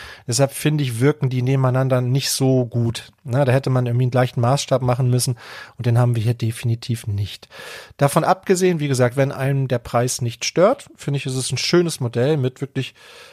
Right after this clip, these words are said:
ähm, coolen, äh, Funktionen, also auch deutlich mehr als die meisten anderen Modelle in dieser Icons-Serie hatten.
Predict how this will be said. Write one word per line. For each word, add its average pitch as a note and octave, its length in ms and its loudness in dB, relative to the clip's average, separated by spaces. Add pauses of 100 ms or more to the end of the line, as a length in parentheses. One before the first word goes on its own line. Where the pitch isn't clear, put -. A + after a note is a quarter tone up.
(160)
ähm, A#2+ 380 -2 (240)
coolen, F3 600 2 (680)
äh, B2+ 240 0
Funktionen, F#3+ 960 2
also B2+ 500 -2
auch B2 140 -6
deutlich C#3 400 0
mehr C3+ 100 4
als B2 160 -2
die C3 80 -6
meisten C3 380 0
anderen D3+ 520 0
Modelle C#3+ 520 2
in C3 100 0
dieser C3 260 -2
Icons-Serie C#3 720 0
hatten. D#3 300 2